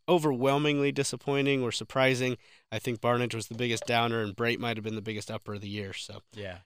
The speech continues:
Speaker 1: um,
Speaker 2: Aside from injuries, we all know guys like Gronk and Jordan Reed. You know, you can, Gronk was predictable in some ways because Gronk has had an injury history, but the other
Speaker 1: Yeah.
Speaker 2: guy, you know, Jordan Reed also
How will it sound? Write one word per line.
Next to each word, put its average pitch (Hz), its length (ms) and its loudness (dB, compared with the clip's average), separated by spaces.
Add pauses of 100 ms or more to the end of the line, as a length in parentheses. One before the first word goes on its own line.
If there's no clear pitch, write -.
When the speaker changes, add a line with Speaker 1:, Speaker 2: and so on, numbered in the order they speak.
(340)
Speaker 1:
um, 127 120 2
Speaker 2:
Aside 117 220 6
from 135 140 -2
injuries, 101 400 -4
we 120 80 -2
all 113 160 2
know 110 200 -2
guys 104 280 -2
like 104 160 -6
Gronk 104 400 -4
and 95 80 -16
Jordan 101 340 -6
Reed. 98 240 -6
You 120 120 -6
know, 101 80 -4
you 110 140 -4
can, - 180 -10 (920)
Gronk 156 280 6
was 135 100 0
predictable 131 540 0
in 107 80 0
some 127 240 2
ways 127 260 2
because 117 220 -6
Gronk 117 280 -2
has 113 240 -4
had 110 140 -4
an 107 100 -4
injury 107 280 -4
history, 110 400 -4
but 98 160 -8
the 113 100 -2
other 110 140 0
Speaker 1:
Yeah. 104 80 -2
Speaker 2:
guy, 107 100 2
you 139 140 -2
know, 147 100 2
Jordan 165 260 2
Reed 151 140 4
also 139 440 4